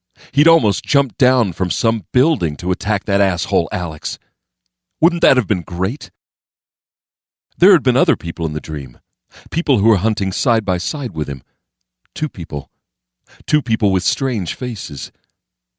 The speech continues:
Dreams were crazy like that. His dick throbbed so bad it hurt. It was a different kind of hurt than the sickness that overwhelmed his body.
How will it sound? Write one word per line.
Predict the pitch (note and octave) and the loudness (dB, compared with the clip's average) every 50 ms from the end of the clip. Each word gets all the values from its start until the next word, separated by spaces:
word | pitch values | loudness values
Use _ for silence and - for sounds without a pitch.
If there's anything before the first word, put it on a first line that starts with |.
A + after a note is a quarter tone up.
| _ _ _ _ _ | _ _ _ _ _
Dreams | - A2 G2+ F2+ E2 D2 - | 0 0 2 2 0 -4 -6
were | D2+ C#2 | -8 -10
crazy | - - - G#2+ G2+ F#2+ - - D#2 | -10 -8 -2 -2 -2 -2 -2 -4 -6
like | C2+ C2+ C#2+ - - | -6 -6 -8 -6 -4
that. | D#2 D2 D2 D2 - _ _ _ _ _ _ _ _ _ _ _ _ _ _ _ _ _ _ _ _ _ _ _ _ _ _ _ _ _ _ _ | -4 -4 -4 -4 -8 _ _ _ _ _ _ _ _ _ _ _ _ _ _ _ _ _ _ _ _ _ _ _ _ _ _ _ _ _ _ _
His | - E2+ D2+ - - _ | -12 -12 -12 -12 -6 _
dick | - C3 - - - | 0 0 0 0 -10
throbbed | _ - D#2 D#2+ D#2 E2 D#2 - | _ -4 -2 -2 -2 -2 -4 -6
so | - - - G2 | -8 -4 -2 -4
bad | E2+ - - F2 F2 F#2 G2+ | -2 -2 -2 -2 -2 0 -2
it | F2+ | -4
hurt. | - - - A2+ A2+ F2+ D#2 D#2 - - _ _ _ _ _ _ _ _ _ _ _ _ _ _ _ _ | -4 -6 -10 -8 -6 -6 -6 -8 -10 -14 _ _ _ _ _ _ _ _ _ _ _ _ _ _ _ _
It | F#3 | 0
was | F#3+ F#3 - B2+ | 2 2 0 0
a | A#2+ | 2
different | A#2 F#3+ - - A2 G2 - | 2 2 4 4 0 0 0
kind | - F#2+ E2 D#2 E2 | 0 -2 0 0 -2
of | - | -2
hurt | - F#2+ F#2 E2 - | 0 0 0 0 0
than | - E2 D#2+ | -2 -4 -4
the | D#2+ | -4
sickness | - - - B2+ - - F#2+ E2 - - | -6 -4 -4 -6 -6 -4 -6 -6 -6 -4
that | - G2 | -4 -2
overwhelmed | F#2 F2+ E2 F2 E2 F2+ F2 E2 D#2+ D#2 | -2 0 0 0 0 0 0 -2 -2 -4
his | D2+ C2+ - | -8 -8 -6
body. | - A2 A2+ G2+ E2 C#2+ C2+ B1+ _ | -6 -6 -6 -6 -8 -10 -12 -14 _